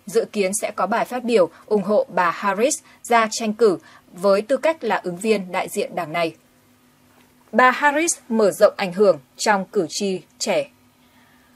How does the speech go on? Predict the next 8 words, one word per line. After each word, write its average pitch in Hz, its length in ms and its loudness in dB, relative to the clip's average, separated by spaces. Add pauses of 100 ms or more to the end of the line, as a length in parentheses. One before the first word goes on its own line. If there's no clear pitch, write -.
(720)
Ông 277 220 6
Sergio 262 420 4
Joe 226 640 6
Guterres, 220 600 -2 (300)
giám 214 240 2
đốc 320 160 4
điều 220 140 4
hành 190 340 -2